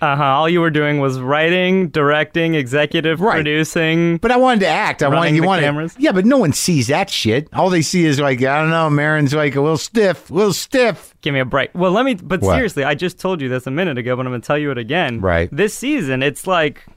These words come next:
Speaker 1: it's unbelie-, like, that's some heavy lifting you're
Speaker 2: Thanks,
Speaker 1: doing,
Speaker 2: man.
Speaker 1: and it's fucking, it's really good.
Speaker 2: I thank
Speaker 1: It's
Speaker 2: you.
Speaker 1: really good.
Speaker 2: I, I think I, I, I stepped up to the plate.
Speaker 1: Yeah, and grand slam home run.
Speaker 2: Thank you very much.
Speaker 1: Sports.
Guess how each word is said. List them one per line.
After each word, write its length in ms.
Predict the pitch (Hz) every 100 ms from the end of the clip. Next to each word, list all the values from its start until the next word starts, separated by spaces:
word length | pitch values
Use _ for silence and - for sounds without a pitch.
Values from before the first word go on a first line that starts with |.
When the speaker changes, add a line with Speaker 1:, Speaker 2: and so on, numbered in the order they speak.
| - - -
Speaker 1:
it's 160 | - -
unbelie-, 400 | 196 226 240 -
like, 220 | 202 185
that's 180 | 262 277
some 100 | 247
heavy 280 | 247 247
lifting 400 | 247 302 - 202
you're 100 | 170
Speaker 2:
Thanks, 220 | 135 143 170
Speaker 1:
doing, 80 |
Speaker 2:
man. 80 | 190
Speaker 1:
and 80 | 190
it's 140 | 202
fucking, 520 | - - - 190 202 -
it's 180 | 190 -
really 320 | 160 196 220
good. 420 | 147 185 269 110 -
Speaker 2:
I 180 | 113
thank 400 | 120 - 127 165
Speaker 1:
It's 100 | 170
Speaker 2:
you. 60 | 95
Speaker 1:
really 460 | 156 202 285 214 156
good. 240 | 135 -
Speaker 2:
I, 240 | 113 120 120
I 40 |
think 280 | - 131 117
I, 80 | 120 113 107
I, 60 | 101 -
I 100 | 113
stepped 420 | 104 - 143 -
up 140 | 143 127
to 60 | 139
the 100 | 110
plate. 440 | - 131 160 110 - _ _
Speaker 1:
Yeah, 140 | - -
and 180 | 156 156
grand 300 | 131 185 202
slam 260 | 190 202 190
home 260 | 175 190 175
run. 120 | 202
Speaker 2:
Thank 180 | 117 113
you 80 | 110
very 220 | 113 110
much. 340 | 120 147 -
Speaker 1:
Sports. 560 | - - 143 170 -